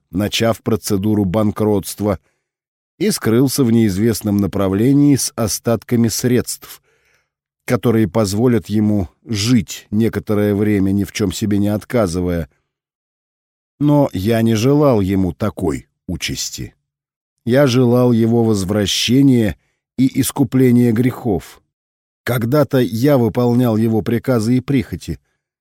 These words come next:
находясь в зависимости от него, сначала моральной, а потом только финансовой. Теперь мне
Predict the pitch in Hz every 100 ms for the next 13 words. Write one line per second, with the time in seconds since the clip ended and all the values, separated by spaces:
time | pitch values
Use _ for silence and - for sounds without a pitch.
0 | _ - 117 123 113 113 - - - 98
1 | 98 120 117 - 98 98 - 104 92 -
2 | 117 113 95 - _ _ _ _ _ _
3 | _ - 117 113 123 107 107 110 139 165
4 | 151 135 98 _ _ _ _ _ _ _
5 | _ 95 - 104 156 170 139 123 127 -
6 | 120 131 135 120 82 - 82 76 67 _
7 | _ _ _ _ _ _ _ _ _ _
8 | _ _ - 123 117 170 170 165 170 160
9 | 127